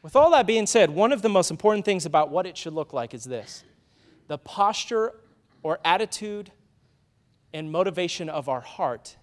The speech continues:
needs to be right when we fast. Our mo-, our motivation matters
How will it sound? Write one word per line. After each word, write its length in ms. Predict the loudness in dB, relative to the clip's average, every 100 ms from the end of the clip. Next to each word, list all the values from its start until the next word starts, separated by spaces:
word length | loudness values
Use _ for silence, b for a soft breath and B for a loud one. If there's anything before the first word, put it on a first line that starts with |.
| _
needs 380 | -16 -14 -14 -16
to 80 | -14
be 160 | -14
right 600 | -14 -10 -8 -10 -14 -20 -20 _ _ _ _ -16
when 160 | -12
we 100 | -12
fast. 560 | -10 -8 -8 -10 -18 _ _ _ _ _ _ _ _ _ _ _ _ _ _ _ -4
Our 140 | -2
mo-, 340 | -2 -8 -10 -8
our 160 | -4 -4
motivation 800 | -2 -2 -2 -4 -6 -6 -10 -10 -12
matters 720 | -4 -2 -2 -4 -8 -10